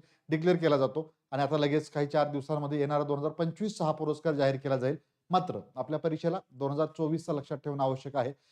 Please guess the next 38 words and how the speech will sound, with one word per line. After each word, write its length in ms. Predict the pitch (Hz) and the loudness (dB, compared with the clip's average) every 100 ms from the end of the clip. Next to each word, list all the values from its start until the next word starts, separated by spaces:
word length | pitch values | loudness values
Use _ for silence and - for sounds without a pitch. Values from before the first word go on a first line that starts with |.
| _ - | _ -4
तर 60 | |
सुधीर 300 | 160 170 196 | -2 2 2
रसाळ 260 | 185 180 185 | 2 2 2
यांच्या 300 | 175 175 190 | 2 2 0
विंदांचे 500 | 170 156 165 170 185 | -2 0 0 0 0
गद्यरूप 440 | 170 156 139 120 - - | 0 2 2 0 -6 -4
यासाठी 380 | 147 156 147 156 | -2 -2 -4 -4
हा 80 | |
पुरस्कार 460 | 160 156 147 - 151 | -4 -2 -6 -4 -2
जाहीर 220 | 139 135 | 2 2
झाला 200 | 127 127 | 2 2
होता 200 | 123 135 160 _ _ - | 0 -2 -6 _ _ -4
आणि 160 | 139 139 | -4 0
त्या 120 | 202 220 | 4 4
पुरस्काराचं 580 | 202 190 180 170 151 | 4 -4 -4 -2 -2
स्वरूप 300 | 143 151 139 | -4 -6 -4
आहे 100 | 139 | -2
मित्रांनो 360 | 135 139 139 151 - | -2 -2 -4 -6 -6
एक 240 | 156 151 | -4 -2
लाख 120 | 143 120 | 0 0
रुपये. 260 | 107 107 98 - _ _ | -2 -14 -14 -16 _ _
इथे 280 | 180 196 190 - _ _ - | 0 4 4 2 _ _ -6
तीनही 220 | 202 214 | 0 0
पुरस्काराबद्दल, 720 | 226 208 180 196 175 156 139 | 2 2 2 4 4 4 0
तीन 260 | 135 190 202 | -2 2 4
म्हणजे 300 | 196 185 208 | 4 4 2
त्यापैकी 580 | 190 170 170 170 185 185 | 0 0 0 -2 0 0
एक 140 | 180 | 0
महत्त्वाचा 460 | 170 160 170 170 170 | 0 2 2 2 0
असलेला 460 | 160 - 165 175 185 _ _ _ | 0 -2 2 2 0 _ _ _
ज्ञानपीठ 520 | 135 156 170 170 208 190 | 2 6 6 2 -2 -2
पुरस्कार 440 | 190 185 - 196 | -2 0 2 2
ज्याचं 260 | 170 160 175 | 2 2 2
अकरा 280 | 151 180 | 4 4
लाख 120 | 180 170 | 4 4
रुपये 400 | 170 175 180 175 | 0 0 0 -2
स्वरूप 340 | 165 165 170 | 0 2 4
आहे, 160 | 160 | 4